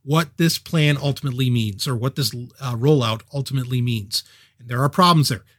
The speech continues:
Again, it's not the health argument. It's not the killing bees argument. It's none of that crap. Okay. And I'm not even necessarily saying that that's crap, but it's just none of that stuff. Okay. This is the last four G phone,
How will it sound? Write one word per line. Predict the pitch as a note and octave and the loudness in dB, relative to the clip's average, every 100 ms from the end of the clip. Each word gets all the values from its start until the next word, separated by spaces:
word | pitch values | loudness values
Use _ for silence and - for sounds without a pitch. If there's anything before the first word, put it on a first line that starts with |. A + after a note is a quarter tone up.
| _ | _
Again, | C#3+ D3 - | -6 -6 -8
it's | - | -12
not | - - | -12 -8
the | F#3 | 0
health | D3+ E3+ C#3+ | 4 4 4
argument. | A#2+ A2+ G#2+ | 0 0 -4
It's | G#2 - | -8 -8
not | B2+ | -8
the | - | -4
killing | - F3 F3 | 2 6 8
bees | E3 E3 | 8 6
argument. | C3+ B2 A2 F#2+ | 6 2 -2 -6
It's | - | -8
none | C#3+ C3+ | -4 -2
of | D#3 | 2
that | D#3+ D3+ | 2 0
crap. | - A2+ - _ _ - | -2 -6 -8 _ _ -14
Okay. | B2 C#3 | -4 -2
And | C3 C3+ | -2 -2
I'm | C3+ D3 | 2 4
not | D#3 D#3 | 4 4
even | D#3 D3 D#3 | 2 4 4
necessarily | D3+ - F3 D3 C#3 | 4 4 2 2 2
saying | F3 D3 | 2 2
that | C3 | 0
that's | C#3+ - | -2 -4
crap, | - D3+ G#2+ | -2 -2 -2
but | G#2+ | -6
it's | - | -6
just | A#2+ | -2
none | C3+ C#3+ | 2 2
of | |
that | C#3+ C3+ - | 2 2 0
stuff. | A2+ G2+ | -6 -8
Okay. | B2 A#2+ A#2+ B2+ - - - _ _ _ _ _ _ _ _ _ _ _ _ _ _ _ _ _ _ _ | -14 -10 -10 -10 -14 -20 -20 _ _ _ _ _ _ _ _ _ _ _ _ _ _ _ _ _ _ _
This | C3 A#2+ G3 - | -4 4 6 8
is | G3+ D#3 | 6 8
the | F3 | 6
last | E3 D#3 E3+ F3+ - - | 6 4 4 4 2 -2
four | - - F3+ E3+ | -8 -4 0 4
G | D#3+ B2 D3+ D3 C#3 | 4 4 4 4 2
phone, | - D3 G#2 | -2 -4 -4